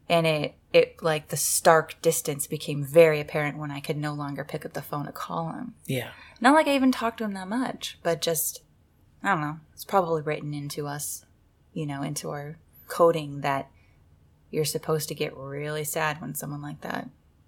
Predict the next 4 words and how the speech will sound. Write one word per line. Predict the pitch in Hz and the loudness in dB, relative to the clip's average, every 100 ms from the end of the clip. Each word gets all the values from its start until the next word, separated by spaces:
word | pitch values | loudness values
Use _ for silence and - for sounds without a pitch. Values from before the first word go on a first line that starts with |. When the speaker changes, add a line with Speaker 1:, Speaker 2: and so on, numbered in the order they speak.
| _ | _
Speaker 1:
is | - 156 | -8 -6
no | 160 160 | -4 -4
longer | 160 156 151 156 160 165 156 _ _ _ _ | -6 -6 -6 -4 -4 -4 -8 _ _ _ _
reachable | 165 190 233 233 151 143 - | -2 4 6 4 -4 -6 -10